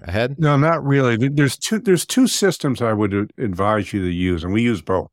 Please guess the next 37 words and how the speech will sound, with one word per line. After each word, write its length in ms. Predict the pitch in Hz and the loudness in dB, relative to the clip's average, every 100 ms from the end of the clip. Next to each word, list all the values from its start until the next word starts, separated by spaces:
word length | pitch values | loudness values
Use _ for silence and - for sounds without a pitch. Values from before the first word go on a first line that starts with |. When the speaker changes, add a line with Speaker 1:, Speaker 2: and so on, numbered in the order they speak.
| _ _ _ _ _ - | _ _ _ _ _ -8
Speaker 2:
One 420 | 127 117 139 151 | -2 2 2 2
is 460 | 151 131 123 110 | 2 4 4 2
by 180 | - 107 | 0 0
a 100 | 110 | 0
friend 240 | 98 117 104 | -2 -2 0
of 80 | |
mine, 180 | 101 101 | 0 0
Mike 200 | 104 107 | 0 -2
Michalowicz, 680 | 101 87 110 110 117 117 - | -4 -4 0 0 2 0 -2
who 80 | 101 | -4
wrote 180 | 98 92 | -2 -2
a 20 | |
book 200 | 107 95 | -4 -4
called 160 | 92 | -6
Profit 440 | - 113 101 - - | -2 -2 -2 -4 -10
First, 480 | - 127 135 - - _ _ _ - | -2 0 0 -6 -16 _ _ _ -6
which 220 | 120 - | -2 0
is 100 | 95 | 0
a 60 | |
great 280 | 90 110 101 | 0 0 0
book, 240 | - 127 - | 2 2 0
but 120 | 110 | -2
it's 140 | 101 110 | -2 0
not 160 | 107 | 0
his 120 | 117 | 0
best 260 | - 139 - | 0 -2 0
book. 260 | 101 95 - _ _ _ | -2 -2 -6 _ _ _
His 200 | - 101 | -4 -2
best 280 | - 131 - | 0 0 0
book, 220 | 131 117 | -2 0
in 80 | 104 | 0
my 140 | 104 | 0
opinion, 400 | 107 - 123 104 | -2 -2 0 0
is 80 | 90 | -2
Fix 300 | - 113 - | -2 -4 -2
This 200 | 110 - | -6 -4
Next. 460 | 101 - - - | -6 -8 -12 -18